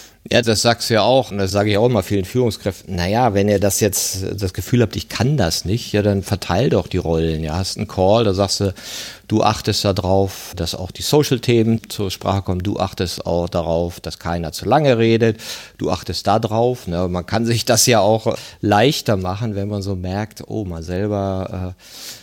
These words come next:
neigt von mir aus zu Monologen in den Videocalls.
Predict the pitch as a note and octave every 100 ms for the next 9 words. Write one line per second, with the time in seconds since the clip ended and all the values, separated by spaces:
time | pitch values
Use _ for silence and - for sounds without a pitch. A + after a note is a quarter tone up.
0 | - - G2 G#2+ C3 - - A#2 A2+ A#2
1 | - A#2 A#2+ B2+ A#2+ A2+ B2 C3+ C3 C3
2 | A2+ G#2 G2+ B2 A2 B2+ A#2+ A#2+ A2 -
3 | A#2+ B2+ C3+ -